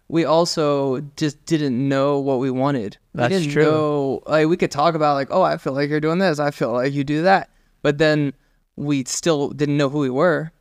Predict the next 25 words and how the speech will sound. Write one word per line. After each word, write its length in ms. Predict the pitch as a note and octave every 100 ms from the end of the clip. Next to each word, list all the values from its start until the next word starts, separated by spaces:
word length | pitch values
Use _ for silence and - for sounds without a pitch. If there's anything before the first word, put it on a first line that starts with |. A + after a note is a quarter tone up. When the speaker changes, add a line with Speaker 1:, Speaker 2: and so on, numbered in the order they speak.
| -
Speaker 2:
That 180 | A#2 C#3
is 80 | D3+
Speaker 1:
even 120 | D3
if 40 |
Speaker 2:
true. 180 | D3 G#3
Speaker 1:
we, 60 | G#2+
yeah, 280 | D3+ C#3+ B2+
so 520 | D3 D#3 C#3+ C#3 C#3+ -
I 80 | -
think 260 | B3 A#3+ -
everything 520 | D#3 D#3 D3 C#3 A#2+ - _ _ _ _ _ -
happened 420 | - D3 - C#3+
the 80 | C3+
way 140 | C3
it 60 | C3+
was 100 | A#2
supposed 220 | - A#2
to 40 | C3
happen. 300 | - - - - _ _ _ _ - - -
Speaker 2:
So 380 | - C3+ B2 A#2
you're 160 | A#2+ B2
saying 260 | - B2+
even 200 | A#2+ A#2+
if 180 | A2+ G#2
we 180 | A2+ G#2